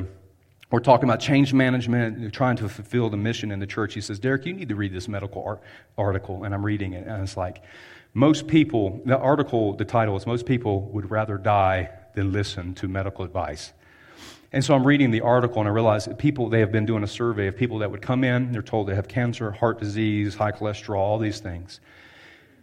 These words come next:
And the doctor said, "This is what you need to do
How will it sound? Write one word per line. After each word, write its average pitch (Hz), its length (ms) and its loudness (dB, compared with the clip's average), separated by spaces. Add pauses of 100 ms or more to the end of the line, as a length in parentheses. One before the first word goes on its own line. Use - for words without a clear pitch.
(280)
And 135 200 6
the 127 60 4
doctor 120 300 4
said, 110 220 0
"This 120 180 2
is 127 140 -2
what 120 180 2
you 113 140 -2
need 113 220 0
to - 80 -8
do 95 480 0